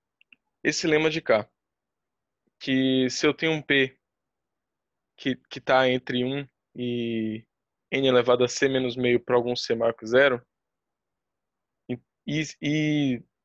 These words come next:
é, então com alta probabilidade, né,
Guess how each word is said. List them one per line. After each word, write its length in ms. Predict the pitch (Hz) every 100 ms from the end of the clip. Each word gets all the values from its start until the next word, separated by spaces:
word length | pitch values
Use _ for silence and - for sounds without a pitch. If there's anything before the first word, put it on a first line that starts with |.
| _ 123
é, 800 | 123 120 117 117 113 110 110 117 _ _ _ -
então 180 | 127 147
com 140 | 156 151
alta 180 | -
probabilidade, 800 | 165 170 175 170 165 156 180 165
né, 220 | 160 180